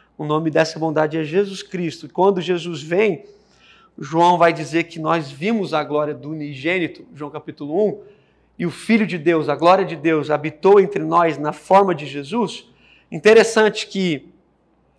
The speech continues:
esse Deus, ele se faz carne. Tenta entender isso aqui.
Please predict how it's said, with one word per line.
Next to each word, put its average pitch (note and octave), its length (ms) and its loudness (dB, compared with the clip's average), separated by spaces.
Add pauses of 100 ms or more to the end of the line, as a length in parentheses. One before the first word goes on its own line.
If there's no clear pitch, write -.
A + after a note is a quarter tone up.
(220)
esse G#3 320 6
Deus, E3+ 720 6 (520)
ele G3+ 240 6
se G#3 180 -6
faz A3 320 2
carne. F3+ 360 2
Tenta C#4+ 240 0
entender G3 280 0
isso F#3+ 160 -4
aqui. D#3 380 -10